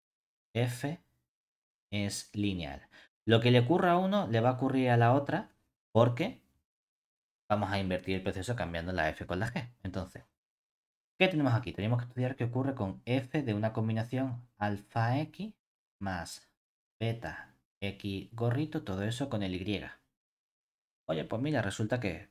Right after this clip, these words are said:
aplicando la propiedad que sabemos que verifica, paso la F para el otro lado, pero se convierte en G. Es decir, nos quedaría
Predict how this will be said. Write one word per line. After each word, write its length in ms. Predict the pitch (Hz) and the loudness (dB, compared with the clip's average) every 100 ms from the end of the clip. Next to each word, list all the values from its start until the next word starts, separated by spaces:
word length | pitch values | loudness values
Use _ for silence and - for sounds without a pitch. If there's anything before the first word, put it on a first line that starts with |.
| _ - | _ 0
aplicando 540 | 104 90 87 110 120 | 0 0 4 4 6
la 140 | 90 - | 4 0
propiedad 340 | 85 87 95 | -2 -2 0
que 80 | 95 | -2
sabemos 260 | 104 101 | -2 -4
que 100 | - | -2
verifica, 520 | 110 120 151 185 196 - _ _ _ _ _ _ _ _ _ _ _ _ _ _ - | -2 0 -2 -2 -8 -12 _ _ _ _ _ _ _ _ _ _ _ _ _ _ -4
paso 260 | - - | -2 2
la 140 | 113 107 | 6 6
F 140 | 113 | 6
para 160 | 120 117 | 4 4
el 40 | |
otro 120 | 117 120 | 4 4
lado, 180 | 156 | 4
pero 140 | 143 120 | 4 0
se 140 | 120 | 0
convierte 400 | 110 98 104 - | 0 2 0 0
en 100 | 95 | -6
G. 140 | - 80 | -6 -6
Es 80 | 95 | -4
decir, 420 | 101 147 - - _ _ _ _ _ - | -4 -4 -4 -8 _ _ _ _ _ -6
nos 100 | 98 | -2
quedaría 420 | 98 98 101 | 0 0 0